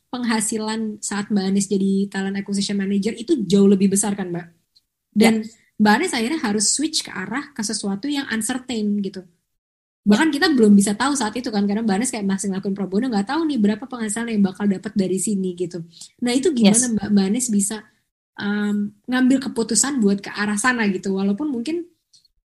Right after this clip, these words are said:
Speaker 1: secara uang gitu ya, Mbak, kan gimana pun kita masih butuh uang kan, Mbak Anes, kan? Maksudnya,
Speaker 2: Yes.
Speaker 1: itu mungkin belum bisa sebesar penghasilan, penghasilan kita yang dulu. Itu gimana, Mbak Anes, Mbak, dalam bikin keputusan di situ?
Speaker 2: Oke. It's really hard, Mbak Salsa, tapi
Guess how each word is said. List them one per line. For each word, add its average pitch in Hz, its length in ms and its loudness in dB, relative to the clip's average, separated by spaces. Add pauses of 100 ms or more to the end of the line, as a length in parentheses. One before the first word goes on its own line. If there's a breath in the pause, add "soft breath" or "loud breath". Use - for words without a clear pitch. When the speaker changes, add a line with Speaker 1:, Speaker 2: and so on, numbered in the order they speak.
(240)
Speaker 1:
secara 220 480 -4
uang 220 320 0
gitu 214 160 0
ya, 190 80 2
Mbak, 190 160 -4
kan 277 140 -2 (100)
gimana 190 320 4
pun 269 160 -4
kita 254 160 -4
masih 269 240 0
butuh 202 240 -2
uang 247 160 2
kan, 220 160 0
Mbak 180 160 2
Anes, 185 100 -4
kan? 175 160 -8 (220)
Maksudnya, 220 400 -2
Speaker 2:
Yes. - 400 -6 (160)
Speaker 1:
itu 226 160 -2
mungkin 294 640 -2
belum 208 320 8
bisa 202 160 4
sebesar 214 640 -2
penghasilan, 208 400 -4
penghasilan 208 480 0
kita 226 160 -8
yang 220 160 -4
dulu. 190 400 2
Itu 233 160 -4
gimana, 202 320 2
Mbak 180 160 -6
Anes, 175 240 -8
Mbak, 170 120 -8 (200)
dalam 196 400 2
bikin 196 240 0
keputusan 196 400 -6
di 175 160 -8
situ? 170 240 -12 (960)
Speaker 2:
Oke. 196 400 -4 (240)
It's 226 240 4
really 277 240 4
hard, 220 240 0
Mbak 185 160 0
Salsa, 180 320 -4
tapi 240 480 -4